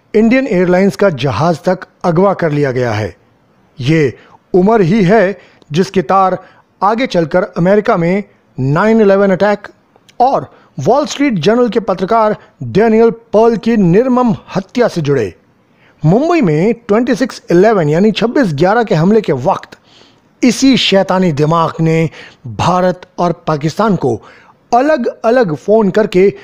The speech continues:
युद्ध की स्थिति तक ला खड़ा किया था। धार्मिक उन्माद किस तरह पढ़े लिखे जहीन दिमाग नौजवानों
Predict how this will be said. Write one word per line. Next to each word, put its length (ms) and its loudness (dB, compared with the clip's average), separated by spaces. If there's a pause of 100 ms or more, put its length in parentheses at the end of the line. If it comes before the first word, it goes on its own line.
(240)
युद्ध 360 0
की 280 -2 (280)
स्थिति 500 -4
तक 180 -4 (520)
ला 240 2
खड़ा 260 -6
किया 260 -8
था। 260 -14 (680)
धार्मिक 420 0
उन्माद 400 0 (340)
किस 220 -2
तरह 280 -2 (460)
पढ़े 320 2
लिखे 420 0
जहीन 760 0
दिमाग 440 0
नौजवानों 680 0